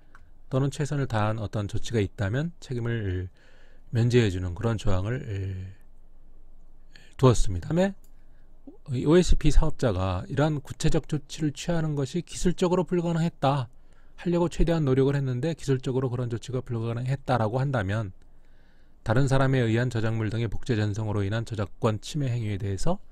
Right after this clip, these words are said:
책임을 지지 않는 것으로 또 이렇게 규정을 해놓고 있습니다. 그 다음에 저작권법 제 백삼 조에 보면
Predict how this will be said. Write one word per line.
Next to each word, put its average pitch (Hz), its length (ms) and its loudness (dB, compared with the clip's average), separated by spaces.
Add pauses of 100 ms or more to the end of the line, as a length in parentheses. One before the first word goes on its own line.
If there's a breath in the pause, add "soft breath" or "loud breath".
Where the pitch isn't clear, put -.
(240 soft breath)
책임을 139 340 8
지지 104 220 -6
않는 98 260 -4
것으로 113 300 -4
또 147 160 -2
이렇게 107 240 -6
규정을 110 360 -10
해놓고 123 260 -8
있습니다. - 460 -16 (1040 loud breath)
그 135 100 -4
다음에 160 200 6
저작권법 143 560 2
제 135 100 4
백삼 127 360 2
조에 120 160 0
보면 117 360 -2